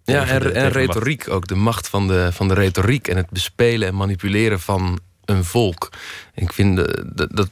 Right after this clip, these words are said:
Speaker 1: proberen wij in de voorstelling ook, in dit stuk helemaal. Eh, je hebt wel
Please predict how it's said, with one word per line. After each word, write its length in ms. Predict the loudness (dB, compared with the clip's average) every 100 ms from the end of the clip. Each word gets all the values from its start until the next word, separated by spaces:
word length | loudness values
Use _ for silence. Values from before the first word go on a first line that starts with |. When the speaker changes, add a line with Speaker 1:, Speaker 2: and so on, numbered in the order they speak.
| _
Speaker 1:
proberen 280 | 0 2 2
wij 100 | 2
in 60 |
de 60 | 2
voorstelling 320 | 0 0 2
ook, 200 | 2 0
in 80 | 0
dit 140 | -2 -2
stuk 240 | -4 -2
helemaal. 600 | 0 2 2 2 0 -4 -10 -20 -20 -16
Eh, 460 | -2 2 4 4 2 -2 _ _
je 120 | 0
hebt 160 | 0 2
wel 180 | 2